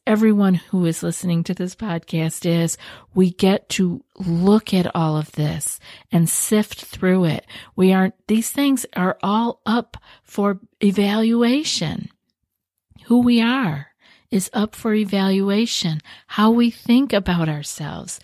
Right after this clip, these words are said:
is something that we can take a look at. Other ways that we're influenced is by seeing things that happen to other people, things that happen in our society,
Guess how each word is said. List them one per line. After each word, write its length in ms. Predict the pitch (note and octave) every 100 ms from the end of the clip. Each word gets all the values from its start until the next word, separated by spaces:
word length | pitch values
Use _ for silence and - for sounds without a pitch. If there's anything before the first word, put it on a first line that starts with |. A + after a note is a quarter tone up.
| - - _
is 160 | - F3+
something 540 | - G3 G3+ A#3 G#3+
that 160 | F3+ -
we 160 | F3+ F#3
can 240 | - F3+
take 440 | - E3+ E3+ - - - _
a 100 | D#3
look 380 | D#3 E3 - D3
at. 500 | C3+ - - - - _ _ _ _ _ _ _ _ _ -
Other 240 | A3+ C#4
ways 300 | C4 A3+ -
that 140 | G#3+
we're 120 | G3+ G3+
influenced 800 | G3+ G3+ - G#3 G3+ G#3+ - G#3
is 200 | G3+ - - _ -
by 280 | G3+ G3+
seeing 440 | G#3 - G#3+ A3+ A3+
things 300 | A3+ A3 A3
that 160 | G#3+ -
happen 440 | G3 G3 G#3+ G#3
to 160 | A3 -
other 240 | F#3 A3 G#3+
people, 600 | - C4 - G#3+ D3 - _ - - -
things 240 | G3+ G#3+
that 140 | A#3 -
happen 400 | G3+ G3+ G#3+ G#3
in 140 | G#3
our 160 | G#3 G#3
society, 960 | - A3 - G3 G#3+ B3+ A#3 D3+ D3+